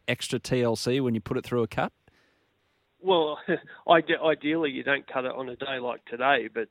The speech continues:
Speaker 2: uh, unfortunately for us, there's, there's, uh, we have to, to present a football field. Um, if it's wet, stay off it. So, so, um, you, you know, like, we, we use a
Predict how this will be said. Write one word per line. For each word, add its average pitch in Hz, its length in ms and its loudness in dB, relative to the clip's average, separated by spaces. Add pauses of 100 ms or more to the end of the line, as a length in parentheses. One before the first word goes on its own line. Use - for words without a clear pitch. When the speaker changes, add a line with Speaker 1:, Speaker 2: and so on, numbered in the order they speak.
Speaker 2:
uh, 113 140 -8 (120)
unfortunately - 600 -10
for 113 140 -8
us, 123 80 -8 (160)
there's, - 100 -16 (1120)
there's, - 100 -12 (100)
uh, 117 340 -4 (340)
we 131 180 -2
have 131 240 2
to, 117 160 0 (600)
to 135 100 6
present 139 480 4
a 123 100 0
football 139 380 2
field. 151 240 4 (380)
Um, 139 300 4 (200)
if 151 160 -2
it's 135 220 -4
wet, 135 260 6 (180)
stay 120 220 -2
off 120 240 -2
it. 107 140 0 (480)
So, 113 220 0 (420)
so, 127 180 4
um, 120 260 -4 (480)
you, 143 200 0
you 147 100 2
know, 139 140 8
like, 127 160 6 (200)
we, 156 240 8
we 156 140 6
use 135 240 2
a 120 60 -4